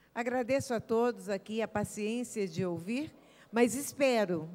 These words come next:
em contrapartida, que eu tenha adesão e tenha ações concretas dessa casa para que a gente possa continuar funcionando e dando às crianças condições de lutar pela vida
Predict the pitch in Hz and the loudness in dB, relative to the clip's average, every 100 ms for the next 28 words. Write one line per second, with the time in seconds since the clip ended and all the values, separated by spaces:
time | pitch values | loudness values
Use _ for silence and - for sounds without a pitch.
0 | - 208 180 226 220 214 202 196 - 247 | -2 2 6 6 4 -2 -2 -2 -2 -2
1 | 247 247 247 226 226 226 214 208 196 208 | -2 -2 0 -2 -2 -2 -2 -2 2 2
2 | 196 208 170 226 277 381 - - - 277 | 2 0 2 0 -2 -6 -18 -20 -8 -2
3 | 294 294 285 269 247 262 254 - 269 269 | 0 0 0 -2 -2 -6 -8 -6 -2 -4
4 | - 254 254 240 233 202 160 196 196 202 | 0 2 4 2 0 -2 2 2 2 -2
5 | 175 196 214 247 254 302 - - - 240 | -2 -2 0 -2 -4 -8 -14 -20 -4 -2
6 | 247 233 247 233 - 214 214 - 220 - | 0 -2 -2 -6 -6 -4 -4 -6 -10 -10
7 | - 359 392 - 330 294 202 180 - 220 | -2 0 0 -4 -2 0 0 -2 -6 -6
8 | - 254 220 226 262 262 262 254 196 277 | 2 2 2 0 -2 -4 -4 -4 -2 0
9 | 330 330 233 220 208 - 202 208 247 277 | 0 0 2 2 2 -2 0 2 2 0
10 | 285 302 - - - _ 285 277 - 247 | -4 -6 -14 -20 -20 _ 2 2 -2 -2
11 | 240 208 233 214 214 240 247 233 208 180 | -2 -2 -2 -2 0 0 2 0 -2 -2
12 | 220 233 254 | -4 0 -2